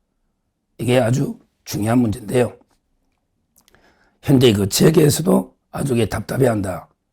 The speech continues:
과연 이게 언제부터 관세가, 특히 자동차 관세가 십오 프로로 내려가느냐? 이 문제입니다.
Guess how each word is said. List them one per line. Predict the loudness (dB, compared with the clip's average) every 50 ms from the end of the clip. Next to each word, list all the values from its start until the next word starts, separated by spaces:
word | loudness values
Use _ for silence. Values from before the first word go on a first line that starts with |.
| _ _ -12
과연 | -8 -4 0
이게 | 2 2 2
언제부터 | 2 2 4 6 6 6 4 2 -2 -4 -4
관세가, | -4 -4 -4 -2 0 2 2 2 2 -2 -4 -10 _ _ _ _ _ _ _ _ _ -10
특히 | -4 -2 0 0 0 0
자동차 | -2 -2 -2 -2 -2 -2 -2 -4
관세가 | -4 -6 -6 -4 -2 0 0 0 0 -2 -10 _ _ _ _ _ _
십오 | -12 -8 -4 -2 0 0 0
프로로 | 0 -2 -4 -4 -4 -6 -8 -10 _ _ _ _ _ _ _ _ -8 -2
내려가느냐? | 0 2 4 4 2 2 2 2 2 2 0 0 -2 -8 _ _ _ _ _ _ _ _ _
이 | 0 4
문제입니다. | 4 4 4 2 0 -2 -2 -2 -2 -4 -4 -6